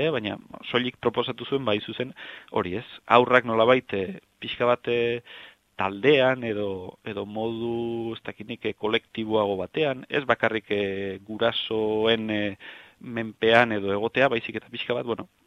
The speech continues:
idea hori, ez? Zabaltzea pixka bat gehiago aurren heziketa eta aurren zaintza eta,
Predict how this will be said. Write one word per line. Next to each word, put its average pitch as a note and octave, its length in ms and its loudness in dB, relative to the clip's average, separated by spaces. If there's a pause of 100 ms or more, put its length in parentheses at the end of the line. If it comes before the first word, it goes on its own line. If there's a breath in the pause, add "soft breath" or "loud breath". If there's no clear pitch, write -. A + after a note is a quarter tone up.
(120)
idea B2 340 8
hori, G#2+ 260 4
ez? C#3 80 -4 (240)
Zabaltzea A2+ 440 2
pixka A2 200 -2
bat G#2+ 120 2
gehiago G#2+ 440 -2
aurren G2+ 300 -2
heziketa D3+ 500 0
eta B2 160 0
aurren G2+ 360 -2
zaintza C#3 520 -2
eta, G2 260 -6